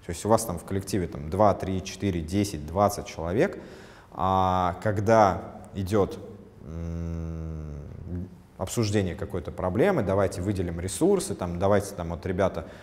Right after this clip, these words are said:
а, тестировщики ночью посидят, а, вы должны отдавать себе четко отчет, что вы должны защищать интересы вашего коллектива. Если вы этого не делаете, коллектив отвернется от вас, он перестанет вас воспринимать как лидера.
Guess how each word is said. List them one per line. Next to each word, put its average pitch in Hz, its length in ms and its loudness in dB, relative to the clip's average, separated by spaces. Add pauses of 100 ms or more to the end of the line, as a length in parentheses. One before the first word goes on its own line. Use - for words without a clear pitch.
(240)
а, 85 680 0
тестировщики 98 680 -2
ночью 147 360 2
посидят, 110 600 2 (600)
а, 85 800 -2 (180)
вы 107 180 2
должны 131 300 6
отдавать 107 480 4
себе 92 200 -6
четко - 400 -4
отчет, - 300 -2 (120)
что - 160 -10
вы 113 140 0
должны 117 380 4 (480)
защищать 107 760 0
интересы 104 480 0
вашего 95 320 0
коллектива. 82 560 -8 (160)
Если 131 260 2
вы 120 140 8
этого 113 220 4
не 117 120 0
делаете, 127 680 2
коллектив 107 520 -2
отвернется 107 560 2
от 101 120 0
вас, 175 220 6
он 95 120 -2
перестанет 104 500 0
вас 117 220 6
воспринимать 95 560 0
как - 200 -2
лидера. 80 340 -2